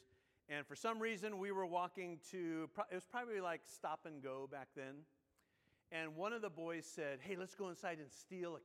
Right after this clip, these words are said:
candy bar." Right? So we were all, "We're gonna go inside and steal a candy bar." And so we all kinda went down different aisles. And I remember I grabbed the Snicker bar, and I remember shoving it in my shorts and kinda tucking, I'm sure I was probably walking like this.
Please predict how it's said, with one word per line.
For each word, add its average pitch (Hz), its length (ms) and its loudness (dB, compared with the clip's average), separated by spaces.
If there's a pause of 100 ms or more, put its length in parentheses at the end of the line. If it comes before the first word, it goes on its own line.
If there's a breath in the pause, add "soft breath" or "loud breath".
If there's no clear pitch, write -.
candy 147 200 -6
bar." 113 140 -10 (1300)
Right? 160 140 -2 (340)
So 147 80 -10
we 156 80 -4
were 160 100 0
all, 143 280 2 (200)
"We're 147 140 -4
gonna 151 140 -4
go 143 100 -2
inside 127 280 -4
and 113 100 -12
steal 110 240 -12
a 107 40 -12
candy 147 280 -6
bar." 107 180 -12 (720 soft breath)
And 135 100 -10
so 147 80 -6
we 139 80 2
all 170 140 6
kinda 175 220 0
went 160 180 -4
down 151 220 2
different 156 360 -4
aisles. 123 540 0 (420 soft breath)
And 139 180 -2
I 135 80 2
remember 147 460 0
I 127 120 2
grabbed 143 520 4
the 139 60 -6
Snicker 190 360 -2
bar, 127 420 2 (140)
and 131 100 -6
I - 20 -2
remember 139 300 -2
shoving 160 360 0
it 151 160 -2 (520)
in 160 180 0
my 135 280 0 (160)
shorts 180 420 4 (280 loud breath)
and 123 160 -10
kinda 160 180 -2
tucking, 160 380 0
I'm 147 100 0
sure 185 220 4
I 160 40 6
was 143 120 0
probably 147 300 4
walking 139 420 2
like 127 200 0
this. 123 220 0